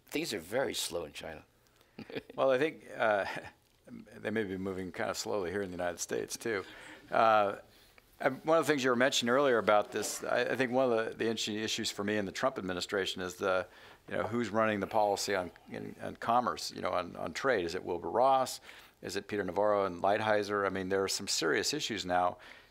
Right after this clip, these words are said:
Speaker 2: And, um, I guess it's not really in the realm of your book, but it,
Speaker 1: Mm.
Speaker 2: it's worth noting. I mean, would you say,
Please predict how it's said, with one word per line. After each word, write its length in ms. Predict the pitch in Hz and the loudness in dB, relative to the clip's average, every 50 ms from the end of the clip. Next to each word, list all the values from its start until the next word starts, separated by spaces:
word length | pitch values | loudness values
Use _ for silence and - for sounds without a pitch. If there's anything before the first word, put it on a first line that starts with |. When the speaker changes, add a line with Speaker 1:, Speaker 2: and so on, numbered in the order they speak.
| _ _ - - | _ _ -12 -4
Speaker 2:
And, 420 | - 117 117 113 110 107 101 101 | 0 2 2 2 2 2 2 4
um, 340 | 101 95 95 92 90 - - - - | 4 4 4 2 0 -4 -10 -4 -2
I 120 | - 101 | 0 2
guess 200 | 101 120 117 - | 2 2 0 0
it's 200 | 131 113 - - | -2 -4 0 2
not 140 | 147 139 123 | 2 2 4
really 200 | 117 110 107 101 | 4 2 2 2
in 60 | 95 | 0
the 80 | 95 95 | 2 2
realm 240 | 101 104 101 98 | 2 2 2 0
of 80 | 90 90 | -2 -4
your 100 | 92 87 | -4 -4
book, 340 | 80 101 127 117 101 - - | -2 0 2 2 2 0 0
but 120 | - 98 101 | 0 0 2
it, 60 | 113 | 0
Speaker 1:
Mm. 180 | 135 131 - | 0 -2 -6
Speaker 2:
it's 160 | 107 - - - | -8 -8 -4 -2
worth 240 | 139 127 113 - | 0 0 0 0
noting. 300 | 110 113 131 131 104 92 | 2 2 2 2 2 0
I 20 | 92 | 0
mean, 240 | 92 95 95 92 95 | -2 -2 -4 -4 -4
would 160 | 101 95 110 | -4 -4 -4
you 120 | 143 135 | -4 -4
say, 480 | - - - 127 113 107 101 98 - | 0 2 4 4 6 6 6 4 2